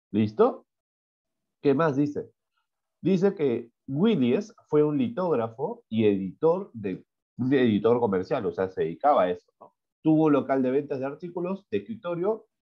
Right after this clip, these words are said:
y bazar en el portal de Botoneros, número doce, en la Plaza de Armas, Lima.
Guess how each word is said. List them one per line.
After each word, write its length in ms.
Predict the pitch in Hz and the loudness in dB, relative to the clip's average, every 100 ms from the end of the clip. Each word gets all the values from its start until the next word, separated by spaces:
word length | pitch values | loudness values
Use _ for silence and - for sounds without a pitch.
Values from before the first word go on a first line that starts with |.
| _ | _
y 100 | 170 | 0
bazar 320 | 156 156 165 | 2 4 2
en 160 | 160 151 | -2 -2
el 100 | 127 | -4
portal 500 | 107 107 127 135 123 | -2 -2 0 -2 -2
de 120 | 123 | -6
Botoneros, 680 | 123 123 123 147 160 131 101 | -6 -6 -4 0 0 0 -2
número 300 | 120 120 127 | -6 -8 -4
doce, 400 | 143 143 151 151 | -4 -4 -4 -6
en 180 | 113 90 | -6 -12
la 100 | - | -8
Plaza 240 | 98 101 107 | -8 -6 -4
de 80 | |
Armas, 380 | 135 156 - 87 _ | -2 -2 -4 -16 _
Lima. 360 | 120 151 107 | -6 -6 -6